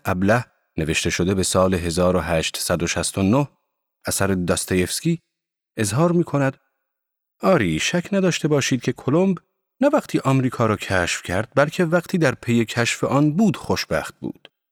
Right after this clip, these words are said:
این زندگی است که اهمیت دارد. زندگی و دیگر هیچ. همین فرایند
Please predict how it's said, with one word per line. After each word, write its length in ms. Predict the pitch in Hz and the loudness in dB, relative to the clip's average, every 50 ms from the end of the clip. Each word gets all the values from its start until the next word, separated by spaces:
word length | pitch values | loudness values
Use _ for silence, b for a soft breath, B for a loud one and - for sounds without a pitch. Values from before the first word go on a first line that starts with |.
| _ _ _ _ _ _ _ _ _ _ _ _ | _ _ _ _ _ _ _ _ _ _ _ _
این 240 | - 113 120 135 123 | 2 2 4 4 2
زندگی 520 | 98 92 92 85 80 76 80 76 101 165 | 2 0 0 0 0 -2 -2 0 0 0
است 180 | 190 - - - | 0 -2 -2 -4
که 100 | - 180 | -4 -4
اهمیت 580 | 165 - 147 117 95 85 76 73 73 - - - - | -2 0 0 0 0 -2 -4 -6 -8 -10 -12 -14 -16
دارد. 440 | - - - - - - - - _ _ _ _ _ _ _ _ _ _ _ _ - | -16 -14 -14 -14 -16 -16 -20 -20 _ _ _ _ _ _ _ _ _ _ _ _ -6
زندگی 520 | 101 98 95 87 80 71 71 69 - 78 | -2 -2 0 0 0 -2 -4 -6 -8 -10
و 120 | - - - | -10 -10 -12
دیگر 320 | - - - - - - - | -14 -14 -12 -12 -12 -12 -10
هیچ. 500 | - 143 143 - - _ - - - - - _ _ _ _ _ _ _ _ _ _ _ _ _ _ _ _ _ - | -10 -10 -10 -10 -14 _ -2 -2 -2 -2 -4 _ _ _ _ _ _ _ _ _ _ _ _ _ _ _ _ _ -8
همین 420 | - - 107 110 110 107 104 98 | -2 0 2 2 4 2 2 0
فرایند 760 | - - - - 95 90 87 87 82 87 90 90 87 80 | -2 -4 -6 -4 -2 -2 -2 -2 -2 -2 -2 -2 -2 -2